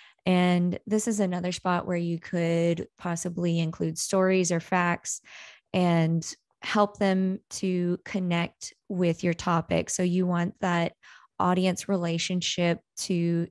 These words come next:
develop throughout your introduction, so they're more invested in what you have to say. And then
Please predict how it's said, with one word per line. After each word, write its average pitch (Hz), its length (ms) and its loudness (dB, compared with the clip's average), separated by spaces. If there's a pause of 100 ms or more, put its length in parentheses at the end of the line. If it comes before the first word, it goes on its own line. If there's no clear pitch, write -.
develop 175 520 0 (100)
throughout 165 580 0
your 170 180 0
introduction, 175 920 -4 (340)
so 175 320 4
they're 175 140 4
more 170 220 4
invested 170 840 0
in 170 180 -4
what 170 200 -2
you 175 120 0
have 170 180 -4
to - 100 -10
say. - 400 -6 (2250)
And 196 160 4
then 190 340 4